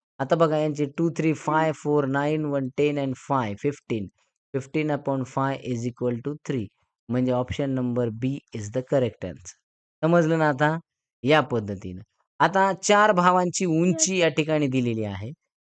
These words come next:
Speaker 1: बघा, चार भावांची उंची वन हंड्रेड ट्वेंटी सेंटीमीटर, वन हंड्रेड ट्वेंटी फाय, वन हंड्रेड थर्टी, वन हंड्रेड थर्टी फाय सेंटीमीटर. तर त्यांची सरासरी उंची किती झाली? तर यांची बेरीज करावं लागेल आपल्याला.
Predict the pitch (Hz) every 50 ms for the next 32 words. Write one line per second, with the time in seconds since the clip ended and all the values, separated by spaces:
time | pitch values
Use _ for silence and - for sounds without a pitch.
0 | _ - 143 139 135 147 151 180 - _ _ _ _ _ _ - 170 175 180 -
1 | 160 165 165 165 165 165 165 143 - 160 147 151 151 143 - - 147 131 135 143
2 | 147 143 147 156 147 151 156 143 143 - 147 147 147 151 156 147 - 160 147 139
3 | - 147 143 147 135 - 147 135 127 127 131 135 135 139 139 131 139 139 131 135
4 | 135 131 131 131 - 139 135 - 147 139 143 139 139 - - _ _ _ _ -
5 | 110 113 123 127 127 127 131 120 123 123 123 - 131 131 127 123 - 139 139 147
6 | 143 _ _ - - _ _ _ _ _ _ _ - 131 156 165 165 160 147 156
7 | - - - 170 156 151 - 165 151 - 160 139 127 - - 117 110 101 - 107
8 | 101 98 101 - 104 107 - - 156 147 156 165 160 170 165 165 175 151 - -
9 | 180 185 196 185 - 202 196 196 196 190 185 180 160 - 160 143 - 156 127 -
10 | 123 107 104 101 98 98 101 - _ _ _ _ _ _ _ - 170 175 175 170
11 | 175 175 160 175 185 170 185 190 196 190 185 170 - - 165 151 143 135 127 123
12 | 117 117 113 113 110 - - 110 107 107 107